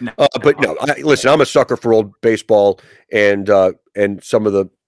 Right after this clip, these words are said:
Speaker 2: I, I mean, I love going to Fenway and Yankee Stadium just f-, for the thrill of it. I, you know, of, of the newer ballparks, uh, newer, not anymore, but, uh, Seattle and San Francisco, I think, are very
Speaker 1: Mm-hmm.
Speaker 2: special places.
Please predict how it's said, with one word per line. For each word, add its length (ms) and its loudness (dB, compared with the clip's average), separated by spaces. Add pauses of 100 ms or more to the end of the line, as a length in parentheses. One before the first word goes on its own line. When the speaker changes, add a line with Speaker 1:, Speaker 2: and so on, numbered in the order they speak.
(320)
Speaker 2:
I, 180 -10
I 40 -6
mean, 140 0
I 60 0
love 720 0
going 180 0
to 60 -2
Fenway 360 0
and 100 -4
Yankee 200 -8
Stadium 420 -2
just 300 -12
f-, 320 -20
for 100 -6
the 100 0
thrill 320 0
of 100 0
it. 140 0
I, 100 -4
you 100 -2
know, 100 4
of, 200 -4
of 140 0
the 80 -4
newer 280 2
ballparks, 680 0 (360)
uh, 200 -2
newer, 500 2
not 220 0
anymore, 460 -2
but, 260 0 (360)
uh, 160 2
Seattle 800 0 (100)
and 360 0
San 160 0
Francisco, 380 -4
I 40 2
think, 140 0
are 60 0
very 200 2
Speaker 1:
Mm-hmm. 60 -6
Speaker 2:
special 320 -2
places. 580 -6